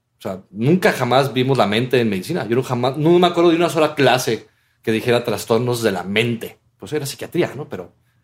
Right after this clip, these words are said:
era, a ver, no, cabrón, son trastornos del comportamiento. Después se cambió trastorno del comportamiento y nos quedamos con trastorno del comportamiento un buen rato.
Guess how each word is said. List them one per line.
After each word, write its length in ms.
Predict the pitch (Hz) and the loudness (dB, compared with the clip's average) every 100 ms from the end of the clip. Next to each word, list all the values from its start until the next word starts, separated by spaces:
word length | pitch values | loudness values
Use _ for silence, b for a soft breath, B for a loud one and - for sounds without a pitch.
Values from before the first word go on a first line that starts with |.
| _ | _
era, 180 | 101 101 _ | -12 -12 _
a 80 | 95 | -12
ver, 220 | 101 104 - | -12 -12 -12
no, 160 | 101 | -10
cabrón, 180 | 139 - | -10 -12
son 140 | - 104 | -18 -10
trastornos 240 | 120 120 117 | -6 -2 -2
del 60 | |
comportamiento. 640 | 101 101 98 92 127 127 | -4 -14 -12 -2 -2 -2
Después 220 | - 113 156 | -6 -2 2
se 60 | |
cambió 180 | 190 165 | 2 2
trastorno 240 | 180 180 180 | 2 4 2
del 40 | |
comportamiento 500 | 143 127 123 127 139 | 2 0 2 2 2
y 40 | 139 | 0
nos 100 | 123 | 0
quedamos 220 | 113 123 | -2 -2
con 100 | 107 | -6
trastorno 240 | 101 131 139 | -6 -4 -4
del 20 | |
comportamiento 440 | 113 110 123 123 | 0 0 0 -4
un 60 | 110 | 0
buen 160 | 110 107 | 0 0
rato. 180 | 92 | -8